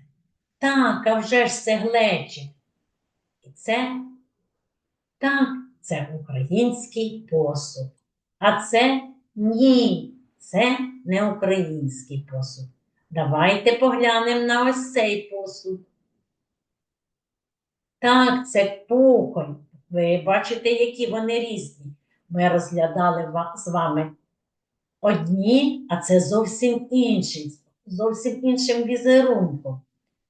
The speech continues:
Що тут зображено? Так, набір кастрюль. Це український народний посуд?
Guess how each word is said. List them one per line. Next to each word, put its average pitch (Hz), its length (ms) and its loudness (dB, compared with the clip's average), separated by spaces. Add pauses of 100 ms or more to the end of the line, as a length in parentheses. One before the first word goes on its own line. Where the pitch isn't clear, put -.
(260)
Що 302 360 0
тут 214 200 2
зображено? 151 760 -4 (340)
Так, - 460 0 (180)
набір 190 560 0 (200)
кастрюль. 160 600 -2 (800)
Це - 400 0
український 208 760 2
народний 185 640 2
посуд? 160 400 -2